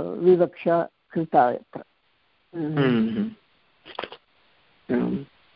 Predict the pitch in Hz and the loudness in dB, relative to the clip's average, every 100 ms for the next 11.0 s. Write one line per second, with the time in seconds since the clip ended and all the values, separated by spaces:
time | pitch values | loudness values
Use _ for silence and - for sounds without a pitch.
0 | - 143 _ _ _ _ _ _ _ _ | -18 -18 _ _ _ _ _ _ _ _
1 | _ _ _ _ _ _ - 185 208 190 | _ _ _ _ _ _ 4 8 6 6
2 | 202 196 190 202 233 214 233 - 202 196 | 4 6 2 2 4 2 0 -2 0 -2
3 | - 208 214 196 - 208 220 220 _ _ | -2 -2 0 -2 -6 -8 -8 -8 _ _
4 | _ _ _ _ _ _ _ _ _ _ | _ _ _ _ _ _ _ _ _ _
5 | _ _ _ _ _ _ _ _ _ _ | _ _ _ _ _ _ _ _ _ _
6 | _ _ - - - - 196 208 202 214 | _ _ -18 -14 -12 4 10 10 10 6
7 | 160 135 131 180 240 214 170 170 202 190 | 6 6 6 6 4 2 4 4 4 2
8 | 151 135 180 196 185 185 - 147 185 180 | 0 0 0 0 0 -2 0 4 4 4
9 | 170 160 165 160 160 151 139 139 147 143 | 4 2 4 4 4 0 -4 -2 -4 -4
10 | 135 156 147 127 117 113 110 101 - - | -6 -8 -6 -8 -8 -10 -12 -14 -20 -20